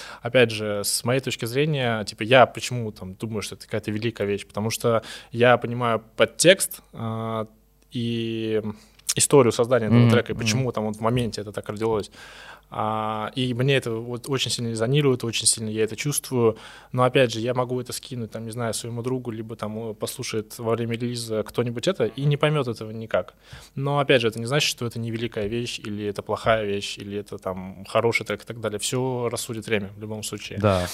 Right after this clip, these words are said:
Speaker 2: возможно.
Speaker 1: И великие вещи, и великие из-, произведения, на мой взгляд, это вещи, которые,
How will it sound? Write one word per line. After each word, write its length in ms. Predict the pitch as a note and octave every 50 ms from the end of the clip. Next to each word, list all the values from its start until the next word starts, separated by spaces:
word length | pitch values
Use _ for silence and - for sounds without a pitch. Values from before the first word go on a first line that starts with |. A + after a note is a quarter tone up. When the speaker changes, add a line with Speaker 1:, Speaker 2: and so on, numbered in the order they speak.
| -
Speaker 2:
возможно. 200 | G#2 G#2 A2 G#2+ A2+ A2+ B2
Speaker 1:
И 320 | B2+ B2+ B2+ B2+ B2+ A#2+
великие 420 | A2 A#2+ C3+ E3 F#3 - - C#3
вещи, 600 | B2 D3 F3+ G3+ - - - D3+ C#3 C3+ B2 A#2+ A#2+
и 80 | A#2+ A2+
великие 600 | A2+ A#2+ B2 C3 C#3 C3 - - A#2+ A#2 A#2 A2 - _ _ _ -
из-, 120 | B2 A2+
произведения, 800 | A#2+ - - B2 B2 A#2 A#2 A2+ A2+ C3+ D3+ D#3+ D#3 C3+ C3 A#2
на 240 | A2 G#2+ G#2+ A2
мой 180 | A2 A#2 B2+ C#3
взгляд, 320 | C3 B2+ A2+ A#2+ A#2+ A#2
это 160 | A2+ G2+ - G#2
вещи, 360 | G#2 A2+ B2 B2+ - - A#2
которые, 760 | - - A2+ _ - - A2+ A#2 A#2 A#2 A#2 A2+ A2+ A2 G#2+